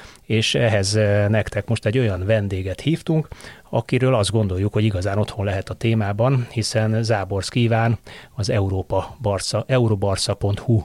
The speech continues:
főszerkesztője, ehm, és hát ők napi szinten és kizárólag a Barcelonával foglalkoznak, nyilván némi kis spanyol bajnoki kitekintéssel is.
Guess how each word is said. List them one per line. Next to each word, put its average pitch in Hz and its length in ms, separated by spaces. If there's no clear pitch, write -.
főszerkesztője, 135 1080
ehm, 123 880
és - 240
hát 127 200
ők 131 140
napi 156 220
szinten 107 480
és 107 140
kizárólag 92 720
a 107 60
Barcelonával 92 920
foglalkoznak, 110 920
nyilván 98 380
némi 98 240
kis 101 160
spanyol 95 360
bajnoki 95 380
kitekintéssel 104 840
is. - 200